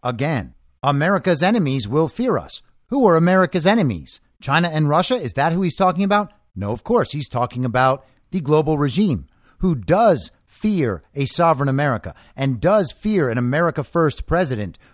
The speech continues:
who they cannot control. Our allies are sovereign leaders around the world. They know they can trust Donald Trump. Our enemies fear Donald Trump.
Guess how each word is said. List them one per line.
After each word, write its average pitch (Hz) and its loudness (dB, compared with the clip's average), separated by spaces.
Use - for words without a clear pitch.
who 160 -2
they 151 2
cannot 170 0
control. 156 -2
Our 143 2
allies 135 2
are 143 0
sovereign 156 0
leaders 156 0
around 143 0
the 131 0
world. 139 -2
They 131 -2
know 175 4
they 156 2
can 151 -2
trust 185 0
Donald 139 -2
Trump. 175 -4
Our 104 -6
enemies 139 -2
fear 185 0
Donald 196 0
Trump. 202 -2